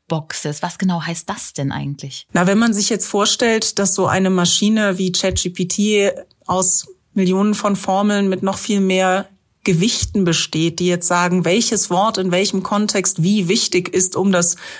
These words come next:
Speaker 2: nächste Wort vorherzusagen, dann sieht man schon, dass das so weit weg ist vom menschlichen Denken, dass wir das nicht nachvollziehen können. Das kann richtig sein,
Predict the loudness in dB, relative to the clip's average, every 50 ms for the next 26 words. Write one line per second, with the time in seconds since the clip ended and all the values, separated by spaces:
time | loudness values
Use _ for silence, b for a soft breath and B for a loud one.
0 | B B 0 0 2 2 0 0 0 0 0 2 2 0 0 0 0 -2 0 0
1 | 2 2 2 0 0 -2 0 0 0 0 0 0 0 0 0 0 -2 B B B
2 | B B B B B -2 0 2 4 4 4 2 2 0 0 2 2 2 0 0
3 | 0 0 0 0 0 0 -2 B B B B B B B B _ 0 2 2 2
4 | 2 2 2 2 2 2 2 4 4 2 2 2 2 2 2 2 0 -2 -2 -2
5 | -2 -2 0 0 0 0 0 0 -2 -2 0 2 2 4 4 2 2 0 -2 -2
6 | -2 -2 0 0 0 0 0 0 -2 -4 -4 _ 0 2 2 2 2 0 0 -2
7 | 0 0 0 -2 -4 -6 B B B B B B B _ -2 0 2 2 2 0
8 | 0 0 0 0 2 2 2 0 -2 -4 -4 -2 0 0 2 2 2 2 2 0
9 | -2 -2 0 0 2 2 2 0 -2 -2 0 0 0 0 0 0 0 -2 -2 -2
10 | -4 -4 -4 -4 -4 -6 -8 -4 -2 -2 -2 0 0 0 2 2 2 0 0 0
11 | 0 0 0 2 2 2 2 2 2 2 0 -2